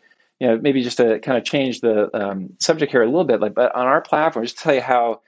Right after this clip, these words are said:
um, dynamic this ecosystem is. So we have Target and Disney Plus as, as a client on the impact dot com platform.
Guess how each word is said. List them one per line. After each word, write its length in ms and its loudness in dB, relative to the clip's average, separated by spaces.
um, 420 -8
dynamic 580 0
this 160 -8
ecosystem 920 -2
is. 100 -8
So 100 -2
we 140 0
have 360 -2
Target 520 0
and 260 -10
Disney 300 -10
Plus 680 0
as, 380 -4
as 160 -8
a 40 -12
client 320 -2
on 100 -4
the 80 -10
impact 280 -8
dot 160 -6
com 160 -6
platform. 580 -4